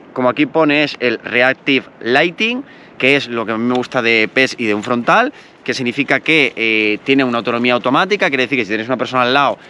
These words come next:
que tiene un frontal, eh, que lo tiene a máxima potencia, pues tú, pues se autorregula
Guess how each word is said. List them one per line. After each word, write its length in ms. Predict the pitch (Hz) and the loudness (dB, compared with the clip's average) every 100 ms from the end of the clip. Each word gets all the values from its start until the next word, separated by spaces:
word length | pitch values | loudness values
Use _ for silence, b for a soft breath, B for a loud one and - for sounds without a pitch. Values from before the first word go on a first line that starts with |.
| B | B
que 80 | - | -8
tiene 160 | 117 | -4
un 80 | 120 | -6
frontal, 560 | 117 120 104 135 117 95 B B - | -4 -6 0 2 2 -4 B B -4
eh, 440 | 113 110 104 104 - | 0 2 2 0 -2
que 80 | |
lo 80 | 104 | -2
tiene 100 | 117 | 0
a 40 | 120 | 0
máxima 280 | 113 139 127 | 0 0 0
potencia, 400 | 131 147 143 170 | 0 0 -2 -4
pues 200 | 120 104 | -4 -6
tú, 180 | 123 117 - | -8 -10 -8
pues 280 | 104 - - - - | -6 -6 -10 -14 -14
se 180 | - - | -6 0
autorregula 720 | 110 110 110 113 131 175 214 | 0 0 -2 0 2 4 2